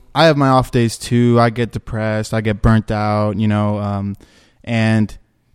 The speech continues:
the, you know, thinking back to when I wasn't sober and where I was there,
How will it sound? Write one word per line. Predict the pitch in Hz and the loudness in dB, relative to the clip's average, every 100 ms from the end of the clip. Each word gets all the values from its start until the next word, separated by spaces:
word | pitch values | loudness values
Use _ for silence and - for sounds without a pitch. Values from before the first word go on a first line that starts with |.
| - | -20
the, | 131 127 127 | -10 -8 0
you | |
know, | 123 117 | 0 2
thinking | 147 147 147 117 | 0 0 2 0
back | 113 117 113 | 2 -2 -4
to | - 113 | -6 -4
when | 110 107 | -2 -4
I | 104 | -4
wasn't | 107 110 110 - | -4 -2 -4 -6
sober | - 107 110 120 139 - _ - | -4 -2 -2 -4 -4 -10 _ -8
and | 113 113 | -2 0
where | 113 117 | 0 0
I | 117 | 0
was | 110 113 107 104 | 0 -2 -4 -8
there, | 101 107 120 139 | -8 -8 -10 -12